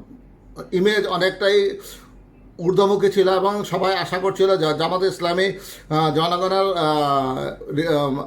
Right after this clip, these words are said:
আশা আকাঙ্ক্ষা পূরণে, আহ, সমর্থ হবে। কিন্তু হঠাৎ করে জামাত ইসলামীরই একজন কর্মী চট্টগ্রামে নারীকে লাথি মারা,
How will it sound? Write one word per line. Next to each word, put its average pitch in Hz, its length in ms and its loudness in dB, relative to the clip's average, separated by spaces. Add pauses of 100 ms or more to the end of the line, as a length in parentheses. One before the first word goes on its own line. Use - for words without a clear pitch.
(100)
আশা 147 300 -2
আকাঙ্ক্ষা 180 360 0
পূরণে, 185 400 2
আহ, 170 320 -2
সমর্থ 165 380 -2
হবে। 151 340 0 (360)
কিন্তু 196 260 0
হঠাৎ 196 300 -2
করে 208 220 -2
জামাত 185 280 0
ইসলামীরই 196 480 0
একজন 185 340 0
কর্মী 180 480 2 (400)
চট্টগ্রামে 202 580 0
নারীকে 190 460 2
লাথি 175 320 4
মারা, 175 460 0